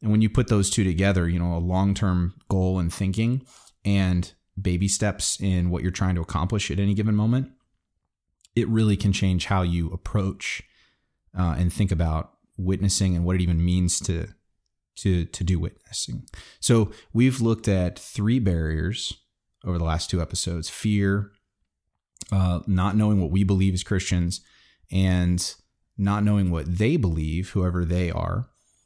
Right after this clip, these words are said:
And there are definitely barriers out there, but I think you'd agree, Brady, like, none of them are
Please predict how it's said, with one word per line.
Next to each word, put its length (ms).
And 560
there 300
are 100
definitely 340
barriers 540
out 180
there, 180
but 460
I 120
think 340
you'd 160
agree, 220
Brady, 300
like, 200
none 260
of 140
them 180
are 480